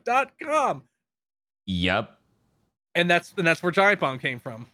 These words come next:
Speaker 2: Yeah, 'cause, uh, the people who were in charge of GameSpot for most of Gerstmann's time there,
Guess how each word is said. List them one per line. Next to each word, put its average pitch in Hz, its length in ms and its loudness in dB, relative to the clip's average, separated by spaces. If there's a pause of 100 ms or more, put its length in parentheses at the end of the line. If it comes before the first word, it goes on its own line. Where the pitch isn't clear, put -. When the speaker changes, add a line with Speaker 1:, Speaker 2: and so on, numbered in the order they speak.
(300)
Speaker 2:
Yeah, 127 340 2
'cause, 95 340 0
uh, 92 480 2 (420)
the 101 220 2
people 117 380 0
who 104 120 2
were 104 280 2
in 117 100 -2
charge 110 340 2
of 92 100 -2
GameSpot 95 640 0
for - 160 -4
most 98 300 0
of 92 100 -4
Gerstmann's 92 500 -2
time 104 420 -2
there, 71 420 -4